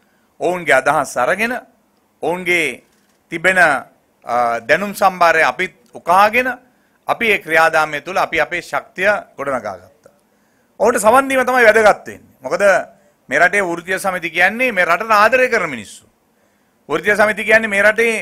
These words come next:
රට විනාශ කරන අය නෙවෙයි. ඒ අය තමයි ඒ ආයතන රැකගත්තේ.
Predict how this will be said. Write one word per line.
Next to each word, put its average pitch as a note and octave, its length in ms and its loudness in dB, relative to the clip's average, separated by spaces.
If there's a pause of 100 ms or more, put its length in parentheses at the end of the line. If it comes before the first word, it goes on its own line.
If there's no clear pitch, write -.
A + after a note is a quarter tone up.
(680)
රට F3+ 260 2
විනාශ A3 320 2
කරන A#3+ 220 2
අය A3+ 140 6
නෙවෙයි. A3+ 360 -2 (960)
ඒ D#3+ 100 6
අය A3 120 8
තමයි A3+ 280 2
ඒ A3 80 2
ආයතන A3 360 4
රැකගත්තේ. A3+ 680 0